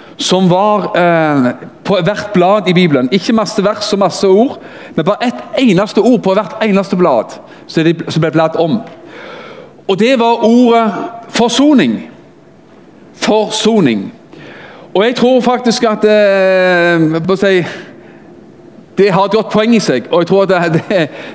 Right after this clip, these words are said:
det synet der og det svaret der virkelig var fra Gud, altså.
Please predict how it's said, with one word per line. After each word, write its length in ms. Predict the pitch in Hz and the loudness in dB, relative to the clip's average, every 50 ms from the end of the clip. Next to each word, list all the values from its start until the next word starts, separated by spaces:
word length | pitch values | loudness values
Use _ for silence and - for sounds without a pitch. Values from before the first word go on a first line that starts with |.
| - | -4
det 140 | - 175 165 | -2 -2 -2
synet 440 | - - - 208 220 226 226 214 190 | 0 0 0 2 4 4 4 4 2
der 140 | 196 202 202 | 2 2 0
og 100 | 185 180 | 2 2
det 120 | 196 185 | 0 0
svaret 400 | - - 165 170 180 190 190 180 | 0 0 2 2 2 2 2 0
der 140 | 175 175 175 | 2 2 2
virkelig 360 | 175 170 156 - - 175 160 | 2 0 -2 0 0 2 2
var 80 | 156 151 | 2 2
fra 120 | - 151 139 | 0 0 0
Gud, 200 | 139 143 135 131 | 0 2 2 2
altså. 300 | 123 113 - - 104 | 0 0 0 -4 -8